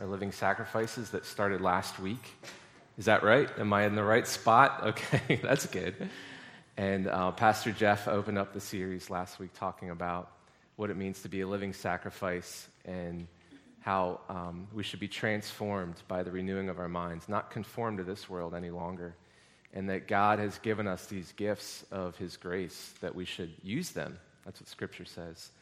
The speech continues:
Um, so we're continuing in that passage today in Romans chapter twelve. Before we jump there, though, I wanna ask you a question at the beginning. Just a fun little, uh, train of thought maybe for your mind. Imagine that you were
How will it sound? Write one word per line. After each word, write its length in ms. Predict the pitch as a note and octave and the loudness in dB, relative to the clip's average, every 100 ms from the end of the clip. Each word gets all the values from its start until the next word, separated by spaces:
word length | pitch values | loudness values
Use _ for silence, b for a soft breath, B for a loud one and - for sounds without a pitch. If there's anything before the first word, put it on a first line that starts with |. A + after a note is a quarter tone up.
| b b b b b | b b b b b
Um, 240 | G#2 G2+ G#2+ | -4 -4 -2
so 160 | - | 2
we're 100 | B2+ | 2
continuing 640 | B2+ C#3 - D3+ E3 C3+ A2+ | 2 0 2 4 6 4 4
in 100 | G#2 | 2
that 240 | G2 - | 0 0
passage 520 | G2+ G2+ A#2 G#2 - | 2 2 2 -6 -8
today 400 | - F2+ G2+ G2 | -10 -2 0 0
in 100 | F2+ | -2
Romans 320 | F2 F#2 F#2 - | -4 -4 -6 -6
chapter 360 | F#2 F2+ - - | -8 -8 -10 -12
twelve. 460 | - G2+ F2+ F2+ - - _ _ _ _ _ _ - B B B B B - | -4 -2 -2 -4 -10 -20 _ _ _ _ _ _ -20 B B B B B -6
Before 260 | A#2+ E3+ | 0 4
we 100 | E3 | 6
jump 300 | B2+ C3 D3+ | 8 6 6
there, 220 | A#2 G#2+ | 4 4
though, 320 | G2 F#2+ F#2 F2+ | 6 4 4 4
I 100 | G2+ | 2
wanna 240 | G#2 G2+ | 2 0
ask 420 | F#2 F#2+ G2 - G2+ | 2 2 0 -2 -4
you 100 | F2+ | -6
a 40 | |
question 440 | - G2+ - - | -2 -4 -4 -6
at 100 | F2 | -8
the 60 | - | -10
beginning. 580 | - E2+ G2 F#2 F2 A2 - _ b b b b - | -12 -4 -2 -2 -4 -8 -12 _ b b b b -16
Just 140 | - | -12
a 40 | G2+ | -8
fun 340 | - G2 F#2+ | 0 0 2
little, 440 | F#2+ F#2 E2+ E2 - | 0 2 2 0 -4
uh, 280 | E2+ E2 E2+ | -6 -4 -6
train 340 | - A#2+ G#2+ | -6 -2 0
of 80 | G2 | -2
thought 420 | - - E2+ D#2 | -4 0 0 0
maybe 260 | F2 E2+ E2+ | -4 -8 -8
for 180 | - F#2 | -10 -8
your 120 | E2+ | -6
mind. 440 | F2 F2 E2+ E2+ - - B B B B | -4 -2 -4 -6 -10 -18 B B B B
Imagine 640 | A2+ A#2 C3 D#3+ D#3 E3+ C#3 | 4 8 8 8 4 2 4
that 160 | A#2+ | 2
you 240 | A#2 B2 C3 | 0 -2 2
were 520 | A#2+ A2+ G#2+ G2+ | 4 6 6 2